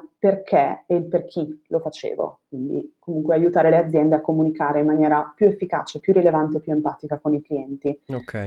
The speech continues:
Speaker 1: Ehm, ho iniziato a sentire di, eh, voler applicare gli stessi concetti, le stesse teorie, gli, le stesse tecniche, per un perché diverso e per un per chi diverso,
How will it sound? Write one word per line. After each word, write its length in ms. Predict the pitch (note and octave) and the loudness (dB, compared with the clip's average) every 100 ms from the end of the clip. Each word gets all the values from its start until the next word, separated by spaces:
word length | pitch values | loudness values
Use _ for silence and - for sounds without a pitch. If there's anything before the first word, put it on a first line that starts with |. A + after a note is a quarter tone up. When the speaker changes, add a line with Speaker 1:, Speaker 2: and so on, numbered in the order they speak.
| G2 | -4
Speaker 1:
Ehm, 600 | - D#3+ D#3 D3+ D3+ D3+ D3+ | -2 2 2 6 6 6 6
ho 100 | G#3 | 6
iniziato 460 | A3 A3 F3+ F3+ | 6 6 4 4
a 20 | |
sentire 840 | F#3 F#3+ F#3+ F3+ - E3 E3 E3+ E3+ | 0 2 2 0 -2 2 6 6 6
di, 360 | D#3+ D#3 D#3 D3+ | 4 4 4 2
eh, 440 | D3 D3+ D3 C#3+ | -2 -2 -2 -2
voler 360 | D3 F#3 F#3+ E3 | 2 6 6 6
applicare 760 | D#3 - F#3 F3+ E3+ C#3 C#3 C#3 | 2 -4 -4 -2 -6 0 0 0
gli 120 | D3+ | -2
stessi 420 | - C4 B3+ - | 0 0 0 -6
concetti, 840 | D3+ D3+ D3+ C3+ - _ D#3+ G#3 | -4 -4 -2 -6 -6 _ 0 0
le 120 | A#3 | 0
stesse 380 | D3+ E3 - D#3 | -2 -6 -6 -6
teorie, 380 | D#3 C#3+ F3+ C4 | 2 2 6 6
gli, 200 | D#3 D3+ | 4 0
le 180 | - D#3 | -4 -4
stesse 440 | D3+ - - - E3 | -2 -4 -6 -6 -2
tecniche, 640 | A#2+ - D3+ D3+ F3 C4+ - _ _ - - _ _ _ _ _ _ _ | -2 -4 -4 2 2 2 -4 _ _ -20 -20 _ _ _ _ _ _ _
per 180 | G#3+ G3+ | 4 6
un 540 | G#3+ G#3+ A3 G#3+ - - _ | 8 8 8 6 2 -16 _
perché 380 | F#3+ F3+ A3+ | 2 4 4
diverso 720 | G#3+ F3 B2+ B2+ - E3+ F3+ | 6 6 4 0 -2 4 4
e 80 | F3 | 4
per 120 | E3 | 2
un 160 | F3 F3 | 2 2
per 180 | F3 - | 0 -2
chi 200 | - G3+ | -2 -2
diverso, 720 | C#3 - - - - E2 - | 0 0 -2 -6 -10 -10 -10